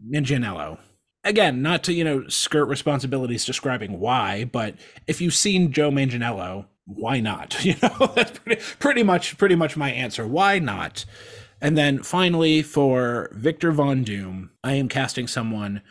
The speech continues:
who is in, in his own kind of renaissance. Uh, he is the recent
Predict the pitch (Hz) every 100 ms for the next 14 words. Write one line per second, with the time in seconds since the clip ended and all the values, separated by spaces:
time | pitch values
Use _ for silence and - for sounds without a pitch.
0 | - 104 135 135 127 123 117 113 _ _
1 | _ _ _ _ _ 170 175 185 190 190
2 | 170 160 139 135 107 107 107 117 107 107
3 | - - - - 104 107 - - 147 131
4 | 113 127 120 95 135 202 - 165 147 -